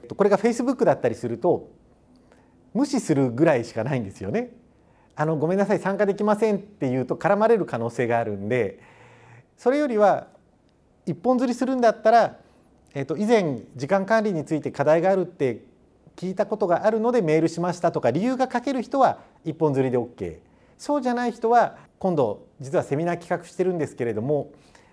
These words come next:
あの、何々系のセミナーとかって興味ありますか？」って聞いて、軽く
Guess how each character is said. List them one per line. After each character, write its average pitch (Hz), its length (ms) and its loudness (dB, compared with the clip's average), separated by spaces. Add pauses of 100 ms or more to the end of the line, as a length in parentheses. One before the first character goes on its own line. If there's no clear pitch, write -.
(160)
あ 117 100 -6
の、 113 300 -6
何 143 160 2
々 170 180 2
系 175 160 2
の 170 80 2
セ 175 140 0
ミ 185 100 0
ナ 151 120 0
ー - 20 -6
と 131 100 -6
か 117 100 -2
っ 107 40 -2
て - 100 -10
興 185 180 0
味 147 120 -6
あ 123 80 0
り 160 100 -4
ま 202 140 -2
す 196 80 -12
か？」 175 160 2
っ 175 140 -8
て - 140 -6
聞 233 360 -8
い - 20 -10
て、 226 400 -4 (420)
軽 233 220 0
く 247 420 -2